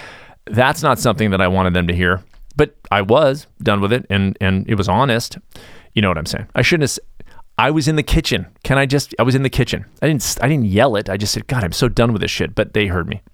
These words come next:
That's, I gotta watch my mouth. Mm. The moral of the story is,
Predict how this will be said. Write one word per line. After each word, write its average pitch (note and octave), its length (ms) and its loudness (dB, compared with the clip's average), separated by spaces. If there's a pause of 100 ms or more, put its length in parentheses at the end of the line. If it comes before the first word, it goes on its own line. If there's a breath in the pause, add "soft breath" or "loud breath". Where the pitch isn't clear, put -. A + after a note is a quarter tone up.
That's, D3 300 -2
I A#2+ 220 4
gotta G#2 160 0
watch D#2+ 180 -2
my E2 180 -8
mouth. - 140 -12 (160)
Mm. A#3 260 -2 (1800)
The B2+ 100 2
moral F3 300 2
of A#2+ 40 0
the - 40 -4
story C#3 320 2
is, G2+ 160 -2